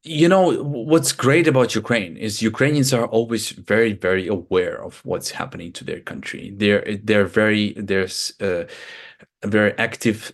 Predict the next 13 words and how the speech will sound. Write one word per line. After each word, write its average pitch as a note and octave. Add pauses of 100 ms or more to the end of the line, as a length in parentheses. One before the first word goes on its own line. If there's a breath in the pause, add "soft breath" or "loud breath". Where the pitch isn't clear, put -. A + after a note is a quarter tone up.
citizens. -
There's F#2
a F#2
huge G#2+
layer F#2
of E2
active, F2
uh, E2+ (160)
active -
citizens, -
active -
citizenship. - (400 loud breath)
So, G#2+